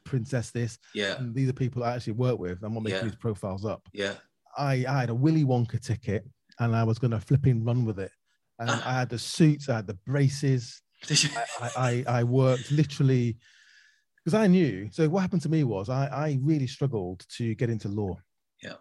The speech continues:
Speaker 1: I applied to sixty-eight different, um, um, law firms, some of them twice,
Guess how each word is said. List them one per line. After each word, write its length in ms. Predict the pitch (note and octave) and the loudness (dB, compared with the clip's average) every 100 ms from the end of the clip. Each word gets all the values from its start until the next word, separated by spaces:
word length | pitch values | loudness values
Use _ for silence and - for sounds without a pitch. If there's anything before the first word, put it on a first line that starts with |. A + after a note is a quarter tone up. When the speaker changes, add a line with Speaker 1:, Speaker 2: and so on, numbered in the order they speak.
| _ | _
Speaker 1:
I 160 | B2 A#2 | -4 -2
applied 400 | A#2 - A#2 A2 | -2 0 0 0
to 80 | - | -4
sixty-eight 640 | - E3+ C#3 - C#3 A#2+ | -2 -2 -2 2 4 4
different, 380 | B2+ A#2+ A#2 A#2 | 0 -2 -2 0
um, 360 | A2 G#2+ G2+ G2 - _ _ - | 0 0 0 -4 -10 _ _ -6
um, 580 | G2+ G2 G2 F#2+ F2+ - _ | -2 0 0 -2 -4 -10 _
law 200 | - A#2+ A2 | 2 4 4
firms, 380 | - - D#3 | 0 -6 -4
some 140 | - F3 | 0 2
of 20 | |
them 140 | C3+ | 2
twice, 440 | A#2 - F2 A2+ | 0 -2 -2 -2